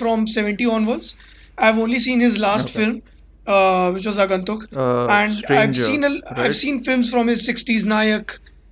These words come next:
Speaker 1: uh, Music Room,
Speaker 2: Got it.
Speaker 1: and all of those films.
Speaker 2: Yeah.
Speaker 1: And, uh, Charulata stands out for me because, purely because how that
Speaker 2: Yeah.
Speaker 1: film is really about that woman, her desires.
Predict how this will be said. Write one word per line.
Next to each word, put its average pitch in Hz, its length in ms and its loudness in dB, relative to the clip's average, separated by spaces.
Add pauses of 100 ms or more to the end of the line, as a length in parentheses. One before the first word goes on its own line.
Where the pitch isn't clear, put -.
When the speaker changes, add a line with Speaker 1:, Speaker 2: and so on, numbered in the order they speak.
(140)
Speaker 1:
uh, 180 400 2
Music 202 320 -2
Room, 185 260 -2
Speaker 2:
Got - 180 -2
it. - 60 -18 (140)
Speaker 1:
and 185 260 -6
all 196 140 -4
of 190 80 -8
those 190 200 -4
films. 180 300 -10 (240)
Speaker 2:
Yeah. - 200 -6 (260)
Speaker 1:
And, 226 460 0
uh, 220 240 -4 (200)
Charulata 285 500 0
stands 226 400 0
out 196 220 0
for 190 140 -6
me 185 140 -4
because, 240 360 0
purely 285 280 0
because 311 240 -2
how 220 260 4
that 262 140 2
Speaker 2:
Yeah. - 40 -8 (160)
Speaker 1:
film 269 280 -4 (140)
is 247 260 0
really 262 440 0
about 247 260 4
that 247 180 2
woman, 214 380 -2
her 208 140 -2
desires. 196 580 0